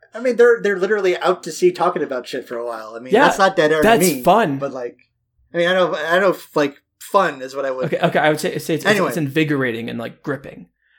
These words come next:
Speaker 2: Whereas most
Speaker 1: We've
Speaker 2: of,
Speaker 1: got
Speaker 2: most of Raiders I
Speaker 1: we
Speaker 2: just
Speaker 1: are
Speaker 2: kind of, like, fell
Speaker 1: literally
Speaker 2: off on.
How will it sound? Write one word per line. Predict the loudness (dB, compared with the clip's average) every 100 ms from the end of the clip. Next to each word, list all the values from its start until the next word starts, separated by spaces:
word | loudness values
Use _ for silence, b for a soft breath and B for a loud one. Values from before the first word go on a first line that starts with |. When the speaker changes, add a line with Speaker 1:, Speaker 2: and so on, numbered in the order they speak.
| _
Speaker 2:
Whereas | -2 0 2
most | 4
Speaker 1:
We've | 2
Speaker 2:
of, | 2
Speaker 1:
got | 2 0 -6 -8
Speaker 2:
most | 0 2 2
of | 0
Raiders | 2 2 2
I |
Speaker 1:
we | 4
Speaker 2:
just | 4
Speaker 1:
are |
Speaker 2:
kind | 2
of, | -2
like, | 0
fell | 0
Speaker 1:
literally | -2 -4
Speaker 2:
off | -8 -12
on. | -16